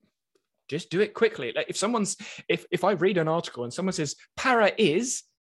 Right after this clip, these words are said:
I'm just gonna speed read that 'cause I know what para is. "G T D is," I'm speed reading that 'cause I know what that is, or I'm just skipping the section entirely. Someone says, I don't know, something complicated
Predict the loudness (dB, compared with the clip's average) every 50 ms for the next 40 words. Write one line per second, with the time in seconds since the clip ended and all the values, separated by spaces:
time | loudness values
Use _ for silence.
0 | _ _ _ _ 0 0 0 0 -2 -2 -2 -2 -2 -2 -4 -4 -4 -6 -6 -2
1 | 0 0 0 0 0 -4 -6 -6 -6 -6 -8 -8 -8 -10 -8 -2 -2 0 2 2
2 | 4 4 4 2 0 -2 -6 -6 -6 -6 -6 -10 -14 -16 -18 -20 -20 _ _ _
3 | _ _ _ _ _ _ -20 -20 -20 -20 -20 -20 _ _ -6 -2 -2 0 0 0
4 | -2 0 0 0 0 2 2 2 2 2 0 -4 -6 -4 -2 -2 -2 -2 -4 -6
5 | -4 0 0 0 0 0 -4 -4 -6 -10 -12 -12 -14 _ -18 -14 -2 0 0 2
6 | 4 2 2 2 2 0 0 -2 -4 -6 -8 -6 -2 -2 0 0 0 0 -2 -2
7 | -2 -2 -4 -4 -4 -6 -6 -4 -4 -4 -6 -6 -8 -10 -8 0 2 2 2 2
8 | 0 -4 -8 -14 _ _ -20 -20 -20 -20 -20 _ -6 -2 -2 0 0 0 -2 -2
9 | 0 2 2 2 2 0 -4 -6 -6 -6 -6 -6 -8 -10 _ _ _ _ _ _
10 | _ _ _ _ _ _ _ _ -20 -20 _ _ -20 -18 _ -8 -2 -2 -2 -2
11 | 0 -2 -2 -2 0 0 0 -2 -2 -4 -2 0 0 2 2 0 0 -2